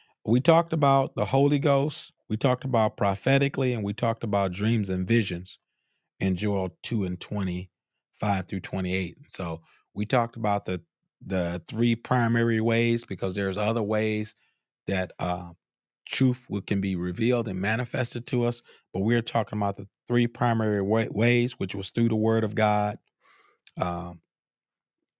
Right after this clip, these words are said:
through the prophetic realm, uh, and also through dreams and vision. All right? And so, uh, there's other ways,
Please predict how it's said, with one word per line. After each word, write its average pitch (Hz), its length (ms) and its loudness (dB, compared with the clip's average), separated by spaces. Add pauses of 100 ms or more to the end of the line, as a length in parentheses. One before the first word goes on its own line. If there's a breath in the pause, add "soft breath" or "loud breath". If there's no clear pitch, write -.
(380)
through 110 140 2
the 107 80 0
prophetic 113 680 0
realm, 107 380 0 (680 soft breath)
uh, 87 260 -4 (140)
and 87 160 -6
also 98 480 0
through 95 220 -2
dreams 90 360 -4
and 82 160 -4
vision. 95 340 0 (640)
All 82 60 -6
right? 147 260 -2 (440)
And 87 100 -10
so, 85 320 -8 (140)
uh, 78 320 -10
there's 104 300 0
other 131 220 0
ways, 120 520 0